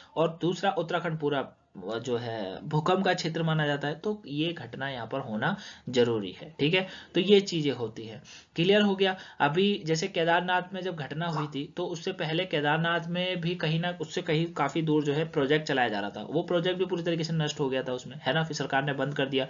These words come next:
ये प्रोजेक्ट भी यहाँ पर बंद हो चुका है। तो कहीं ना कहीं ये भी एक सच्ची बात है कि भैया यहाँ पर जो है बड़े कार्य नहीं हो सकते हैं, नहीं चलाए जा सकते हैं। और आईपीसीसी जो है उसके दो हज़ार उन्नीस और दो हज़ार बाईस की रिपोर्ट में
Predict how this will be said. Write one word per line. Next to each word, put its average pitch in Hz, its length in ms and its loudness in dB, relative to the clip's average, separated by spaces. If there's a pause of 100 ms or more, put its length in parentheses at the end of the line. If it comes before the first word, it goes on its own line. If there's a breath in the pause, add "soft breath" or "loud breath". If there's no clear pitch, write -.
(340 loud breath)
ये 185 140 8
प्रोजेक्ट 214 400 4
भी 214 100 0
यहाँ 190 140 2
पर 180 120 0
बंद 143 240 -2
हो 113 80 -4
चुका 104 280 -12
है। - 260 -18 (160)
तो 196 140 4 (500 loud breath)
कहीं 180 260 2
ना 233 120 4
कहीं 233 260 2
ये 196 220 6
भी 214 320 0
एक 180 120 2
सच्ची 175 460 -2
बात 156 300 2
है 185 160 0 (280 loud breath)
कि 202 80 4
भैया 202 200 4
यहाँ 170 300 0 (100)
पर 214 140 4
जो 160 180 -2
है 151 280 -6
बड़े 147 320 0
कार्य 143 400 0
नहीं 143 320 -4
हो 151 140 -6
सकते 113 340 -10
हैं, 117 260 -10
नहीं 131 240 -6
चलाए 92 280 -8
जा 80 120 -14
सकते - 360 -16
हैं। - 100 -12 (400 loud breath)
और 131 320 10
आईपीसीसी 196 640 4
जो 175 140 0
है 175 120 0
उसके 170 280 -4
दो 160 120 0
हज़ार 160 220 2
उन्नीस 170 280 -2
और 190 80 -2
दो 160 120 -2
हज़ार 151 140 0
बाईस 151 220 0
की 165 80 -4
रिपोर्ट 143 240 -2
में 160 120 -4